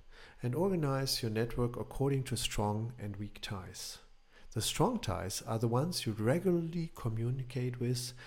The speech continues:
and with whom you have a personal connection, which can amount to around twenty people, in order to enable proper maintenance of this close network. Weak ties are the roughly one hundred contacts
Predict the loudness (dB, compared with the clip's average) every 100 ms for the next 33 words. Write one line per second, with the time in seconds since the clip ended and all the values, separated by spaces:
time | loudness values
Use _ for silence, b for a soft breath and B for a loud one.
0 | B -6 -2 -2 0 0 2 2 2 0
1 | 0 2 2 2 -4 -2 -2 -2 -2 -8
2 | -6 -10 -10 B B B -8 -2 2 4
3 | 4 2 0 2 2 2 0 -2 -4 -6
4 | -6 -6 -6 -8 -12 -18 B B B B
5 | -2 0 2 2 2 -2 B B 0 2
6 | 2 0 -4 0 -2 0 -2 -2 -4 -4
7 | 0 0 -2 -6 -8 -8 -8 -6 -2 -2
8 | -2 -6 -8 -8 -12 -14 -16 -18 -20 _
9 | -20 -20 -20 -20 B B B -2 0 0
10 | -4 -4 -4 -4 -6 -10 B B -4 0
11 | 2 0 2 0 2 0 0 0 -2 -4
12 | -6 -6 -2 -4 -4 -10